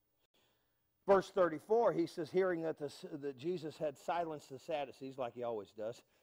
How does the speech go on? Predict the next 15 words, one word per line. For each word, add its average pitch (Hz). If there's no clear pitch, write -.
the 170
Pharisees, 202
the 156
Pharisees 156
ramp 147
up 147
the 131
Keystone 143
Cops 110
again. 98
"Hey, 156
let's 160
get 190
all 175
together." 180